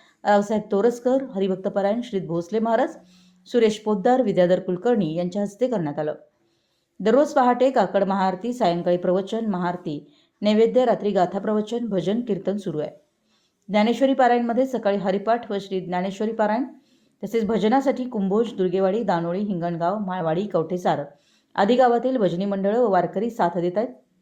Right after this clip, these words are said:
यावेळी कीर्तनकार म्हणून हरिभक्त परायण अक्षय पाटील, महाराज जांभळी, सिद्धराम महाराज म्हाकवे,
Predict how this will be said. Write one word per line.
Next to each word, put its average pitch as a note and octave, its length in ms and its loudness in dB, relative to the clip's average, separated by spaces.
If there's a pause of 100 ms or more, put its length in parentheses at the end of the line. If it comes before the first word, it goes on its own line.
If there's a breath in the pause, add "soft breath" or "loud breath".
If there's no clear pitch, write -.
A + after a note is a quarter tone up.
(440)
यावेळी A3 140 2
कीर्तनकार C4+ 580 2
म्हणून C#4 240 2
हरिभक्त G#3 400 0
परायण A3+ 340 2
अक्षय G#3 260 -4
पाटील, G3 360 -2 (480 soft breath)
महाराज G3+ 400 2
जांभळी, F#3+ 480 2 (360 loud breath)
सिद्धराम G#3 400 0
महाराज A#3+ 460 0
म्हाकवे, F3+ 420 0